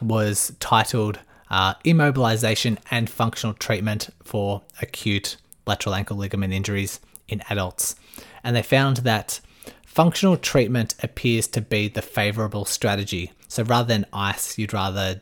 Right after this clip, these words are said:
do some functional training early on for treating acute ankle sprains, uh, compared with immobilization. They do say, however, that the results should be interpreted with caution because they're, the results themselves weren't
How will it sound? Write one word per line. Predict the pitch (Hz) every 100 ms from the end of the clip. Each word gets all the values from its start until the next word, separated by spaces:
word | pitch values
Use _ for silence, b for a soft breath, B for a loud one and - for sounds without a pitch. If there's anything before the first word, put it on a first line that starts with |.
| _
do | 104 101
some | - 95 101
functional | - 98 - 101 95
training | - 95 95 98 -
early | 98 92 92
on | 90 90 B B B B -
for | 123
treating | - 120 113
acute | 107 - 135 -
ankle | 120 -
sprains, | - - 110 107 104 - - _ _ _ _ -
uh, | 101
compared | - 117 - 107 104
with | 101 101 - -
immobilization. | 101 98 95 92 90 92 - 92 - B B B B
They | 123
do | 120 143
say, | 131 120
however, | 110 110 107 104 107 104
that | 101 95
the | 104
results | 98 110 110 - - - -
should | - 113
be | 107 101
interpreted | 98 110 - 104 95
with | 95
caution | - 160 156 - 151 135 B B B
because | - - - 107 98 -
they're, | - 107 113 107 104 95 B B B _
the | -
results | 110 107 123 120 -
themselves | - 113 - 107 104 104 -
weren't | 107 104 101